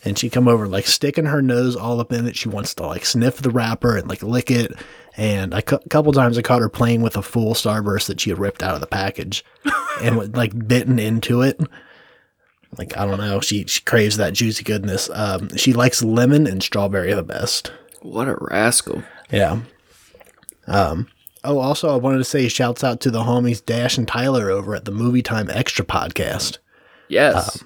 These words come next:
Speaker 1: they recently just did a, uh, Carts of Darkness review. Uh, they usually don't do documentaries, but,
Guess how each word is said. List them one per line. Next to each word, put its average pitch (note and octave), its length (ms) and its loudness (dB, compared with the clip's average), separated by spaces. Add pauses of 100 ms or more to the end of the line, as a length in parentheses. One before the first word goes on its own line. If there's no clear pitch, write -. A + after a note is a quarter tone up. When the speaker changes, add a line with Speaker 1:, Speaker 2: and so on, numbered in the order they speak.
Speaker 1:
they G#2 340 -2
recently A2 500 0
just G2+ 260 -2
did G2+ 160 0
a, E2+ 220 -2
uh, F#2+ 220 -2
Carts A#2 280 0
of F#2+ 80 -10
Darkness A#2+ 440 0
review. C3 380 2 (200)
Uh, G2+ 180 -2
they A2 120 -2
usually A#2+ 280 0
don't A2+ 200 -2
do A2+ 100 -2
documentaries, A2+ 840 0
but, - 200 -4